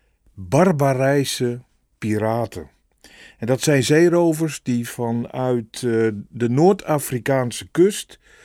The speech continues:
vanuit steden als, eh, Tunis, Algiers, Salé, maar ook vanuit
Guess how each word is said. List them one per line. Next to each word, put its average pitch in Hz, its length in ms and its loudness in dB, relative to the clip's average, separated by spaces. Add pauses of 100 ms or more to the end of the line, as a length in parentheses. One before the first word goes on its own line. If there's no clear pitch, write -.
(240)
vanuit 113 460 -2
steden 147 600 2
als, 110 400 -4
eh, 117 100 0 (140)
Tunis, 170 720 0
Algiers, 160 960 0 (340)
Salé, 135 800 2
maar 120 180 -2
ook 165 220 2
vanuit 123 340 -2